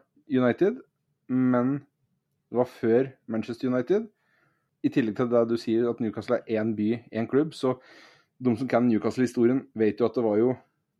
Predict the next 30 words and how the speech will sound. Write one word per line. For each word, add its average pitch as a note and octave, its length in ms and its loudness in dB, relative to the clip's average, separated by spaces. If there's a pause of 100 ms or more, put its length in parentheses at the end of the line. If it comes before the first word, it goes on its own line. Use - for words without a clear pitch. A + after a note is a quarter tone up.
(160)
eh, G#2+ 140 -6
Newcastle A2 420 -2
West A2 340 -4
End A#2+ 300 0
og - 380 -10
Newcastle A2 420 -4
East A#2 320 -4
End D#3 220 -2 (340)
som A#2 160 -8
slo A2 240 -6
seg A#2 160 -2
sammen. F3 380 2 (600)
Når B2 200 -2
de A#2 80 -2
da A2+ 100 -2
slår A#2+ 220 -4
seg B2+ 100 -2
sammen, C3 320 2
så D3+ 220 -2 (420)
blir A2 240 0
de A2+ 140 0
da G#2+ 80 2 (260)
United, A#2+ 460 -2 (180)
Newcastle G#2 480 -8
United. G2+ 400 -10 (760)
Jeg C#3 120 4
omtaler C3+ 320 0
Newcastle B2+ 480 0
som C3+ 160 0
Newcastle, C3 460 -2